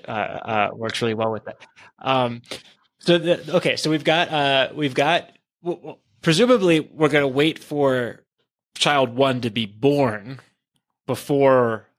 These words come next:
second. You might start it immediately the next day even, but you, you, you wouldn't have one,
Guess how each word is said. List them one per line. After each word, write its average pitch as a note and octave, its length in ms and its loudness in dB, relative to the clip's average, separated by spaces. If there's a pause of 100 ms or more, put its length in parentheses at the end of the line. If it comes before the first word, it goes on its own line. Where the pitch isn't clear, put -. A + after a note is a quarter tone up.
(160)
second. C3+ 380 -4
You C3+ 80 2
might D3+ 160 2
start D3 180 2
it A#2+ 80 2
immediately A#2+ 320 0
the A#2+ 80 -4
next A#2+ 220 -2
day C#3 380 0
even, A2 340 -6
but A#2+ 180 -2
you, C3+ 160 0
you, C3 280 -4
you C#3+ 120 0
wouldn't C#3+ 240 2
have B2+ 240 0
one, B2+ 520 -2